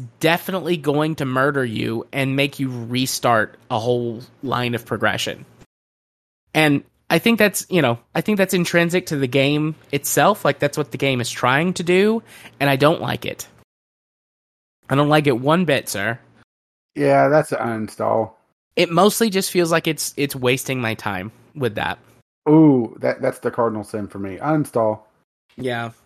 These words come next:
Speaker 2: So,
Speaker 1: So
Speaker 2: hey, we, uh, forced each other to uninstall. Woo!
Speaker 1: Yep. I mean, I guess a couple other quick things. Like, if you've been listening and you're like, "Nah, you guys are wrong. This sounds like it's up my alley."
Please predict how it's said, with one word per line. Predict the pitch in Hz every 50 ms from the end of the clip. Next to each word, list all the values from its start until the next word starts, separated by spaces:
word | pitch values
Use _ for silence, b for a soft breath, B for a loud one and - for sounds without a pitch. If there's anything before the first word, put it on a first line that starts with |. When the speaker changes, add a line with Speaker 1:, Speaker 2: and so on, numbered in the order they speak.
| _ _ _ _ _ _
Speaker 2:
So, | - 180 190
Speaker 1:
So | 185
Speaker 2:
hey, | - 165 190 240 277 240 156 127
we, | 123 139 147 156 156 160 170
uh, | 165 156 160 151 - - - - 139 135 - - _ - 127 123
forced | - 147 147 143 -
each | 165 151 -
other | 151 147 147 151 147 143 143
to | 139
uninstall. | 139 156 202 285 240 - - - 120 - - - - _ _ _ _ _ _ -
Woo! | 226 302 392 415 370 311 - - _ _ _ _ _ _ _ -
Speaker 1:
Yep. | - 165 165 175 175 - _ _ _ _ _ _ _ _ _ _ _ _ _ _ _ _ _ _ _ _ _ _ _ _ _ _ -
I | 190
mean, | 196 202
I | 196 196
guess | 196 214 208 -
a | 214
couple | - 208 190 180 175
other | 170 170 165 151
quick | - 156 143 -
things. | - 143 127 120 110
Like, | 117 - -
if | 147 -
you've | 196 208 196
been | 196 233 254 233
listening | 185 180 185 180 - 165 143 139 131
and | 131
you're | 131 127
like, | 127 123 - 120
"Nah, | 131 135 127 127 127
you | 131 143 156
guys | 147 160 151 151 147
are | 143
wrong. | 135 131 123 123 120 120
This | 120 135 143
sounds | - 147 135 131 123
like | 135 127
it's | 131 - -
up | 131 -
my | 90 120 117
alley." | 113 113 117 117 107 104 107 98